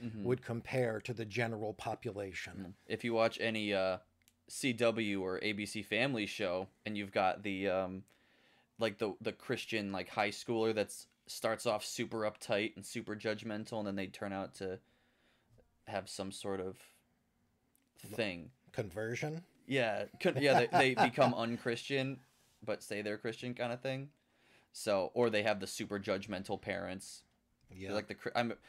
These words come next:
Speaker 1: any show that I've ever watched, no matter how woke or not woke it was, I can remember the, the, like, kind of stereotype Christian parent that hate, like, disowns the daughter for getting pregnant, or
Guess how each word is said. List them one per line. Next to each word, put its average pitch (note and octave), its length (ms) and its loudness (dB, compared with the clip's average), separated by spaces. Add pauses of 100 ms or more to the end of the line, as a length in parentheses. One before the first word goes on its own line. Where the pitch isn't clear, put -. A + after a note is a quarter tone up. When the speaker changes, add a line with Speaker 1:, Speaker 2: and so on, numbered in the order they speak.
(340)
Speaker 1:
any A#2+ 240 4
show F#2+ 580 4 (320)
that F#2 140 2
I've F2+ 200 2 (300)
ever G#2 280 2
watched, F2 440 0
no G#2 60 -4
matter F#2+ 220 2
how G2 200 4
woke G2 440 0
or G2 80 0
not F#2+ 280 2
woke G2 240 0
it G2 100 -4
was, F#2+ 420 -4 (140)
I G2+ 80 0
can G#2 160 -6
remember F#2+ 360 -2
the, F#2 220 -2 (520)
the, G#2+ 100 -2
like, F#2+ 220 0
kind F#2 220 -2
of F2+ 80 -4 (120)
stereotype F#2 720 0
Christian G2 440 -4
parent F2+ 520 -8
that E2 220 0 (360)
hate, - 340 -6
like, - 240 -8
disowns G2+ 500 0
the G2+ 100 -2
daughter G2 420 4
for G2 160 -6
getting G2 260 -2
pregnant, G2 760 -2
or F#2 420 -4